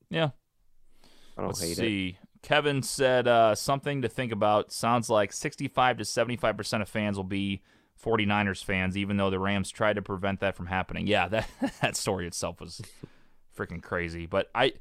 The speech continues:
Speaker 1: I'm just
Speaker 2: Yeah.
Speaker 1: taking the better team, man. I, I did, I originally said home field ad-, or,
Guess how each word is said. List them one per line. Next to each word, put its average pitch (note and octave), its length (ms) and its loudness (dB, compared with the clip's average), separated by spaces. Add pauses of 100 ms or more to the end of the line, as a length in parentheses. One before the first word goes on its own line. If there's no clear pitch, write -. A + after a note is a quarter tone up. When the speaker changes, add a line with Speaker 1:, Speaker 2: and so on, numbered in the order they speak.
(380)
Speaker 1:
I'm G3+ 120 4
just D4+ 120 -2
Speaker 2:
Yeah. G#3 80 4
Speaker 1:
taking E3+ 120 0
the C3 60 0
better A2+ 200 6
team, F#2+ 320 0
man. F2+ 220 0
I, A#2+ 180 2
I C3 60 0
did, D3+ 380 2 (520)
I A2 160 0
originally A#2 480 4
said G#2+ 220 2
home G#2+ 160 0
field G2 240 -4
ad-, F#2 200 -8
or, F#2 200 -6